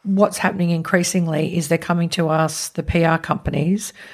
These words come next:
and we are creating the idea, and then we're adding um, media buying or above the line or elements of digital to it afterwards. So a lot of the work we do for K F C, a lot of the work we do for American Express,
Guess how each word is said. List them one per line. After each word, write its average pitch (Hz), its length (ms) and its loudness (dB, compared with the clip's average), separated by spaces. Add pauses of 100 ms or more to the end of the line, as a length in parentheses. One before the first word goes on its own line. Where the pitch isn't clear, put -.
(180)
and 170 160 2
we 165 220 6
are 160 100 4
creating 151 420 -2
the 147 120 -6
idea, 147 720 -2
and 151 100 -4
then 160 140 2
we're 147 140 -4
adding 156 480 0 (400)
um, 151 380 0
media 170 240 4
buying 147 340 0
or 151 60 -2
above 165 260 0
the 165 60 -2
line 151 440 -2
or 147 320 -2
elements 170 360 2
of 147 80 -4
digital 139 320 -2
to 147 200 -2
it 143 80 0
afterwards. 143 640 -4 (320)
So 175 220 4
a - 20 4
lot 165 200 2
of 160 60 0
the 170 80 2
work 156 240 0
we 160 100 -6
do 156 200 -2
for 147 160 -8
K 151 180 -2
F 143 100 -4
C, 196 280 4
a - 20 2
lot 175 120 0
of 156 60 -6
the 160 60 -6
work 156 140 -4
we 175 80 -10
do 165 160 -8
for - 140 -6
American 147 460 -4
Express, - 600 2